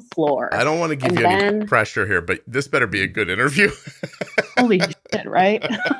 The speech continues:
Speaker 1: Okay. How is this?
Speaker 2: I mean, you're gonna have to s-, like, speak a sentence. Uh, how about the rain in
Speaker 1: Hello?
Speaker 2: Spain falls mainly on the
Speaker 1: Hello?
Speaker 2: plains?
Speaker 1: <laughs> No. How's this?
Speaker 2: That's better.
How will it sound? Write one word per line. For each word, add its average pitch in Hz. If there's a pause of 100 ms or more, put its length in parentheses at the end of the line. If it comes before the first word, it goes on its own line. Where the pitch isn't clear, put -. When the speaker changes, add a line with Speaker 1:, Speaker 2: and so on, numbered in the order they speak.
(420)
Speaker 1:
Okay. 208 (480)
How 233
is 233
this? 180 (2000)
Speaker 2:
I 98
mean, 95
you're 87
gonna 90
have -
to 98
s-, -
like, 90
speak 90
a 82
sentence. -
Uh, 82
how 120
about 127
the 123
rain 202
in 202 (100)
Speaker 1:
Hello? 180
Speaker 2:
Spain 87
falls -
mainly 202 (140)
on 214
the 226
Speaker 1:
Hello? -
Speaker 2:
plains? - (680)
Speaker 1:
<laughs> 240
No. 147 (720)
How's 208
this? 175 (1040)
Speaker 2:
That's 85
better. -